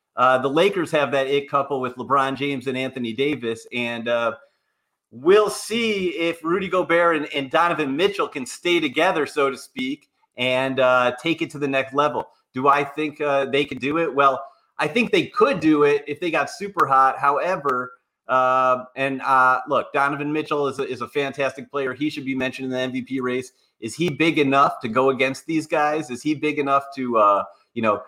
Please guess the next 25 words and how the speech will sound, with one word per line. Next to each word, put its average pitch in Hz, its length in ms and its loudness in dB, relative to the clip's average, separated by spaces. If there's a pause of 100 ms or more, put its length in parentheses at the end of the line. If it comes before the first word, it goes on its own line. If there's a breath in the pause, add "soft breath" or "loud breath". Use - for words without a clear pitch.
(280 loud breath)
go 139 220 4
in 143 80 0
the 131 80 0
tall 135 320 2
timber, 139 420 2
seven-game 135 640 -2
series 131 460 -6
against 117 340 -8
Anthony 117 380 -6
Davis? 113 500 -4
And, 107 300 -2
uh, 104 300 0 (240 loud breath)
is 107 120 -8
he 127 140 -2
ready 120 280 0
to 110 80 -2
go 117 200 0
against 110 260 -2
the 107 80 -10
Clippers 110 480 -2
front 113 280 -4
court? 107 340 0 (100)
Uh, 95 320 2 (540)
you 110 80 -2
know, 92 180 0